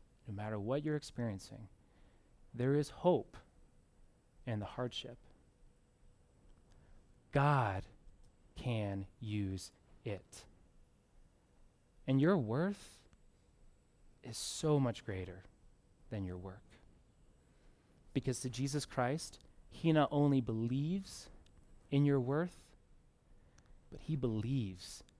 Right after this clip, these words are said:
that you are worth it. And he bet his life on it.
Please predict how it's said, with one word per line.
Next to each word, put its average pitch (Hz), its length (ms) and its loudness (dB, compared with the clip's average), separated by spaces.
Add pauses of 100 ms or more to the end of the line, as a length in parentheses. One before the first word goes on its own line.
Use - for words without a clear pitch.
(460)
that 101 120 -8
you 104 240 -6
are 90 80 -6
worth 107 600 -6 (500)
it. 92 220 -8 (2000)
And 98 140 -4
he 92 60 -6
bet 107 200 -6
his 120 160 -4
life 92 280 -6
on 85 180 -12
it. - 100 -18